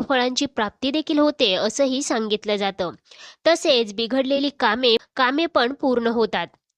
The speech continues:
ज्योतिषशास्त्रानुसार बारा राशी कोणत्या ना कोणत्या देवी देवतांशी संबंधित असतात.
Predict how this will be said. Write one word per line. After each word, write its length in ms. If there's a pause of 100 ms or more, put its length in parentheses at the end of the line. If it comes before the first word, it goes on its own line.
(100)
ज्योतिषशास्त्रानुसार 1120
बारा 400
राशी 320
कोणत्या 460
ना 100
कोणत्या 400
देवी 320
देवतांशी 640
संबंधित 580
असतात. 340